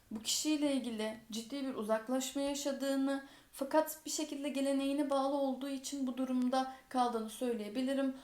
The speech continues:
Ama eğer ki bu insanla evli değilsiniz ve o evli değilse normal bir ilişki tarzı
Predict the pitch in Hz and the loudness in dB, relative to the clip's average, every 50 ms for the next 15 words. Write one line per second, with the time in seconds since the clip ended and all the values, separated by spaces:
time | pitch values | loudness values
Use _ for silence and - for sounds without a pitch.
0 | - - - 262 262 269 262 269 277 285 285 294 302 302 - 285 285 285 285 269 | -18 -8 2 4 4 4 4 2 2 4 4 2 2 0 0 -2 -2 -2 0 0
1 | 269 269 269 262 - - 269 262 269 262 - 254 254 247 247 254 226 226 262 254 | 0 2 0 0 -2 0 0 2 0 0 0 0 0 0 0 -4 -2 0 2 2
2 | 262 262 262 - 247 240 233 240 240 240 - 254 262 262 254 254 247 247 226 240 | 2 0 0 -2 -4 -2 0 0 -2 0 2 2 2 2 2 2 0 -2 -2 -2
3 | 240 254 247 240 226 220 220 220 226 247 269 285 262 240 247 233 220 226 226 - | -4 -4 -4 -4 -2 0 0 2 2 2 0 0 0 0 0 -2 -2 -4 -6 -8
4 | - 240 - 240 226 226 220 214 208 202 208 202 202 | -8 -8 -6 -4 -2 -2 -2 -2 -2 -4 -4 -6 -6